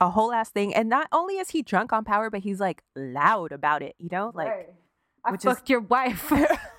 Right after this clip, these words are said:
Speaker 1: <laughs> Like, if he would've just, like, you know, had all the power and, like, kept it to himself and shit, like, it would've been fine. But he was, like,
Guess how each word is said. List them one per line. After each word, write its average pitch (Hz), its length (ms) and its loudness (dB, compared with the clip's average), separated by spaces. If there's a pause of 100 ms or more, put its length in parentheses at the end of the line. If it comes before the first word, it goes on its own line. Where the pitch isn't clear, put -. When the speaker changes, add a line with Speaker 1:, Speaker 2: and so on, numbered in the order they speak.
(1200)
Speaker 1:
<laughs> - 760 0
Like, 269 200 0
if 277 80 -4
he 302 120 -2
would've 320 280 -4
just, - 240 -6
like, 262 400 -4
you 247 120 -6
know, 196 260 -2
had 226 260 2
all 226 140 0
the 208 80 -8
power 202 280 0
and, 202 100 -6
like, 156 140 -12
kept 202 220 -4
it 202 100 -12
to 196 100 -12
himself 170 500 -2
and 247 120 -8
shit, 277 220 -2
like, 185 120 -6 (120)
it 190 80 -4
would've 190 220 -4
been 151 160 -6
fine. 190 280 -4
But 156 140 -6
he 175 160 -6
was, 165 240 -8
like, 139 180 -16